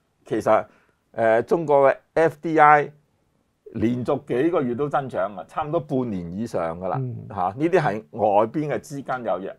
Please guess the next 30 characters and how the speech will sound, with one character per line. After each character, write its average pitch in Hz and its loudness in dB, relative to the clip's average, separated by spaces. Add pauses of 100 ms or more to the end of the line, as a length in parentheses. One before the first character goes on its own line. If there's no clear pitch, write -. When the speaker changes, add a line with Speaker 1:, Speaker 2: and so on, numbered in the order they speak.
Speaker 1:
入 82 -6
嚟， 58 -4 (440)
嚇。 82 -6
噉 180 -4 (340)
你， 135 -2 (360)
呃， 113 0 (800)
呃， 110 2
富 147 -4
時 117 -6
羅 113 2
素 147 -4
嘅， 147 0
呃， 131 -2
債 147 0
券 151 -4
指 147 -6
數 139 4
又 120 4
擠 156 4
埋， 98 0 (340)
呃， 104 -2
中 156 -6
國 123 0
國 117 -2
債 113 -2 (380)
成 95 -8
為 92 -4
成 90 -6
分， 92 -4 (380)
噉 180 -4